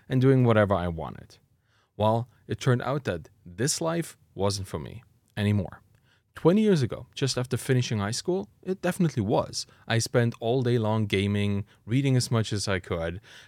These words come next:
and it was wonderful. The amount of agency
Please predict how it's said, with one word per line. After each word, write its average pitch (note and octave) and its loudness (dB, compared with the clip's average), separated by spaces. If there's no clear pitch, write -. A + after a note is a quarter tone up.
and G#2 0
it D#3 -4
was F#3 -4
wonderful. F3 -2
The A#2 0
amount B2+ 0
of C3 -8
agency C3 -4